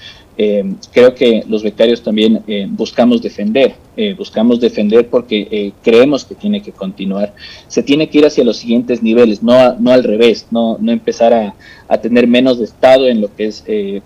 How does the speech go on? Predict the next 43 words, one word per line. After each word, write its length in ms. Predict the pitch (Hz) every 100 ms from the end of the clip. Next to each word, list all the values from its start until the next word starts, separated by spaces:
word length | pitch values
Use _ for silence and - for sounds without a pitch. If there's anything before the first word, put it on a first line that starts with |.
| -
política 400 | 104 107 110 101
pública 440 | - 107 110 110
relacionada 480 | 104 98 - 107 107
a 20 |
educación 400 | 104 208 - -
superior, 480 | - - 95 208 101 _
menos 260 | 113 117 127
de 60 | 117
Estado 340 | - 123 123
en 120 | 117
temas 300 | 107 107 107
de 100 | 95
becas. 420 | 95 92 107 - - - - - _
Eh, 480 | 113 110 104 104 101 101 - - -
estamos 320 | - 135 139
yendo 220 | 135 147
al 80 | 139
otro 240 | 135 123
lado 340 | 123 139 113 98 _ -
de 120 | 110
lo 120 | 107
que 80 | 107
dice 200 | 113 123
la 100 | 113
lógica 400 | 117 113 110 113
del 160 | 104
desarrollo, 560 | 98 - 104 113 101 95 92
¿no? 160 | 104
Eh, 360 | 101 101 101 98 - - -
el 100 | 110
Estado 320 | 113 - 143 139
tiene 220 | 143 139
un 100 | 120
rol 160 | 127
fundamental 640 | 139 139 117 107 101 - 131
en 80 | 117
lo 140 | 107
que 80 | 104
es 80 | 101
políticas 500 | - 101 98 107 101
de 60 |
educación 380 | 98 92 92 98
superior, 480 | - 104 98 95 101